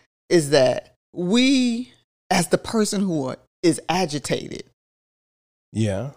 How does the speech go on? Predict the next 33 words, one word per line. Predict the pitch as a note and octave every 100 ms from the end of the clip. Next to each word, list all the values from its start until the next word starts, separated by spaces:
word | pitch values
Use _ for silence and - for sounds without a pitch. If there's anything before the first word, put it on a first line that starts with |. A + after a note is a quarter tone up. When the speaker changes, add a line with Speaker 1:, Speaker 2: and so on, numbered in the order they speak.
| -
Speaker 1:
are | D3
so | C#3 - G3+ G#3
very | F3 G3+ F#3+
caring | D#3 - A#3 G3+ F3
about | D#3+ G3 F#3
the | C#3+
person | C3+ - C#4+ E4 G#3+
who | G3 A3+ G#3+ -
continually | B3+ A#3 - A4+ D#4+ C4+ B3+ A#3+
is | - A#3
agitating | - D#4 D4 B3 F#3 F3+ F3
us | G3
by | F#3+ F#3
doing | G#3+ A#3+ G#3
the | F#3
same | F3 G3+ C#4+ A3 F3+
goddamn | G#3 F#3 F3 E3 E3+
thing. | C4+ B3 - - - -
And | C4+ C#4+ A3
wait | A#3+ D#4+
a |
minute, | C#4+ E3+ C#3
wait | A#3+
a | D#4+
minute. | F3 C#2+ A1 - - - - -
I | G#3
don't | F3+ C4 D4 -
feel | - C4 C#4
like | A3 C#3 C3 A1+ - - _ _ _ -
we | G#3 C4
have | A3+ F3
come | - G3+ F#3+
to | - F#3+ E3 D3+ D#3